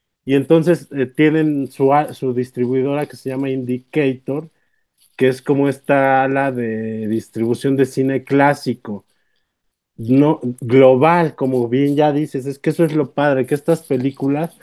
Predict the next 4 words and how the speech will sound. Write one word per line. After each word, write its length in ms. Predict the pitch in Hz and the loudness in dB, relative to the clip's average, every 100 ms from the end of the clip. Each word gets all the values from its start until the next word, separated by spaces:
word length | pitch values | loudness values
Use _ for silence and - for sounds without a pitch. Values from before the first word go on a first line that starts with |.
| _ _ _ _ _ - | _ _ _ _ _ -4
ya 260 | 120 165 | 2 2
se 100 | 165 | 2
están 380 | 170 - 156 156 | -4 0 0 2
inscribiendo 1120 | 165 160 - 123 117 123 139 139 143 147 165 | 0 -4 -2 0 2 2 0 0 -2 -4 -8